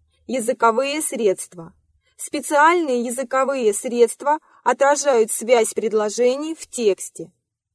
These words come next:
Предложения в тексте связываются повторением одного и того же слова, заменой существительного местоимением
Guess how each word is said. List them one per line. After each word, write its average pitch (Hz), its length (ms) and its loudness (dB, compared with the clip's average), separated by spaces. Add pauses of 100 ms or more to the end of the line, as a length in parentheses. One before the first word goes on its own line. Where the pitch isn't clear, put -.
(580)
Предложения 349 840 2
в - 80 -8
тексте 285 600 0 (260)
связываются 294 1000 0
повторением 294 960 0
одного 277 480 0
и 262 80 -4
того 240 340 -2
же 330 160 -2
слова, 240 640 0 (440)
заменой 320 580 2
существительного 320 1080 0 (120)
местоимением 254 1200 -2